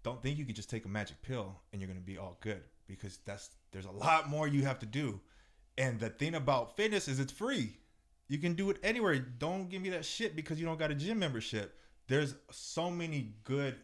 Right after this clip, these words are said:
um, sources on YouTube for body weight exercises, which are phenomenal. Or hikes. There's, like, s-, nature. Like, get your ass up and get out.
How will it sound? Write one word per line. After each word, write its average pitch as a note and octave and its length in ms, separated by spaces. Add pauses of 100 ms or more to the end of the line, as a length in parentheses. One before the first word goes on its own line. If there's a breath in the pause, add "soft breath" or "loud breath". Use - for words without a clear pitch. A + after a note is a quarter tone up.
(140)
um, G#2+ 340
sources A#2+ 500
on G#2+ 160
YouTube A2+ 380
for G#2 220
body A#2 340
weight A#2 220
exercises, A2+ 480
which G#2+ 180
are A2+ 60
phenomenal. C#3+ 580 (420 loud breath)
Or B2 440 (200)
hikes. C#3 420
There's, D3+ 240
like, C#3+ 160
s-, - 240
nature. C3+ 480
Like, C#3 200 (200)
get - 260
your E3+ 140
ass E3 320
up E3+ 220
and A#2+ 100
get D3 160
out. - 260